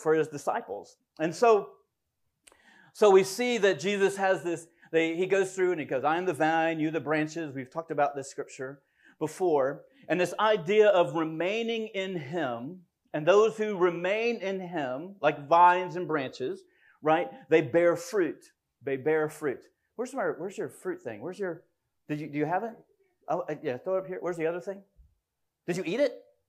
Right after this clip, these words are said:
You ate the, oh. She had this on the front row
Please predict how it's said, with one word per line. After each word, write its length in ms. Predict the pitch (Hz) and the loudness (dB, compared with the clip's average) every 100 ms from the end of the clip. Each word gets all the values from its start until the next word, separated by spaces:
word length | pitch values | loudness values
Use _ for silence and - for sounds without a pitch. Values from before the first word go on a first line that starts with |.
| _ _ _ _ _ | _ _ _ _ _
You 120 | 156 170 | -12 -6
ate 240 | 208 240 | -6 -6
the, 180 | - 196 - | -6 -8 0
oh. 480 | 190 175 156 123 - _ _ - | 2 4 4 2 -4 _ _ -8
She 180 | 214 | 0
had 160 | 208 196 | 2 6
this 200 | 214 214 | 6 6
on 80 | 208 | 2
the 80 | 185 | 2
front 280 | 214 202 | 2 2
row 400 | 175 180 165 147 | 6 8 8 4